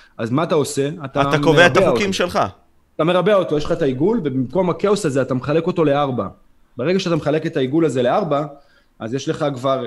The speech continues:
Speaker 1: את ה-, שתי זוגות הפכים, ואתה, יש לך כבר איך לתפוס, אה, ולהתחיל להכניס איקווליבריום לדבר הזה. אז הריבוע של ה-, של העיגול הוא עוד מאפיין לדוגמה של הקראטה. זאת אומרת, הכל, כל הקאטות מתחילות באיזה מין עיגול, ולתוכם מתפשטים כל מיני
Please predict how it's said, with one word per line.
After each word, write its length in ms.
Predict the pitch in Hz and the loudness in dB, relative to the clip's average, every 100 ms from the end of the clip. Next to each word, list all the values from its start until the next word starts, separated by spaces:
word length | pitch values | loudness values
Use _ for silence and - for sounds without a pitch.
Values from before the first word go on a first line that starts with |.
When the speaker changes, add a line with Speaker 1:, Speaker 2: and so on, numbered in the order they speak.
| - | -10
Speaker 1:
את 120 | 120 | -8
ה-, 200 | 123 120 | -4 -4
שתי 200 | 110 156 | -4 -2
זוגות 340 | 131 127 127 127 | 0 0 -2 -4
הפכים, 560 | - 104 175 220 180 | -10 -8 -2 -2 0
ואתה, 300 | 123 - 117 117 | -4 -4 -6 -6
יש 140 | 143 | -8
לך 120 | 160 151 | -6 -6
כבר 180 | 127 135 | -4 -4
איך 180 | 151 143 | -4 -8
לתפוס, 680 | - - 185 160 - - _ _ _ _ _ - | -10 -4 -2 -4 -8 -20 _ _ _ _ _ -6
אה, 280 | 120 117 110 113 | -2 -2 -2 -2
ולהתחיל 520 | 123 120 117 - 165 | 0 2 0 0 0
להכניס 400 | 139 - 180 165 | 0 0 -2 -2
איקווליבריום 600 | 139 127 127 123 120 113 | -4 -2 -2 -2 -4 -4
לדבר 520 | 107 104 107 110 113 | -6 -6 -6 -4 -2
הזה. 200 | 107 107 | -2 -4
אז 120 | 107 107 | -4 -4
הריבוע 380 | 110 113 196 | -4 0 0
של 200 | 196 156 | 2 0
ה-, 80 | 135 - - - _ _ | 0 -2 -14 -20 _ _
של 200 | - 123 | -4 0
העיגול 480 | 117 120 220 226 196 - | 0 2 2 2 0 -6
הוא 280 | 131 135 139 | -4 -2 2
עוד 220 | 175 139 - _ _ - | 0 -2 -10 _ _ -8
מאפיין 460 | 135 127 127 165 170 | -4 -4 -4 -2 0
לדוגמה 400 | 156 123 117 123 | 0 0 -2 -2
של 180 | 127 120 | -2 -6
הקראטה. 420 | - 117 113 165 127 | -4 -4 -2 0 0
זאת 100 | - | -2
אומרת, 280 | 113 113 113 | -8 -8 -8
הכל, 300 | - 196 190 190 | -4 0 0 0
כל 100 | 175 | 0
הקאטות 300 | 175 156 156 | 0 -2 -4
מתחילות 420 | 143 151 143 127 | -4 -4 -4 -4
באיזה 220 | 131 123 | -4 -2
מין 160 | 123 120 | -2 -2
עיגול, 340 | 120 202 226 220 - - | -2 -2 -2 -6 -20 -10
ולתוכם 460 | 131 123 123 165 165 | -4 -2 -2 -2 -2
מתפשטים 480 | 156 139 - 160 147 | -2 -4 -4 -2 -2
כל 160 | 143 | -2
מיני 380 | 143 135 127 123 | -2 -2 -2 -4